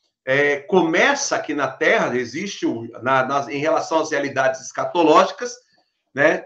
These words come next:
Sempre lembramos que existe o já e o ainda não, tá?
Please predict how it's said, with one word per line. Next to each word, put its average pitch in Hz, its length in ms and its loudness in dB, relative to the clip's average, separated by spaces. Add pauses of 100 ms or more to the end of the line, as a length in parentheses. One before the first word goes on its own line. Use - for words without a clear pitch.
(220)
Sempre 202 500 -2
lembramos 190 580 0
que 185 80 -2
existe 170 420 -2
o 135 100 -2
já 170 480 6
e 196 300 -4
o 185 380 2
ainda 165 500 2
não, 196 380 4 (260)
tá? 127 360 -4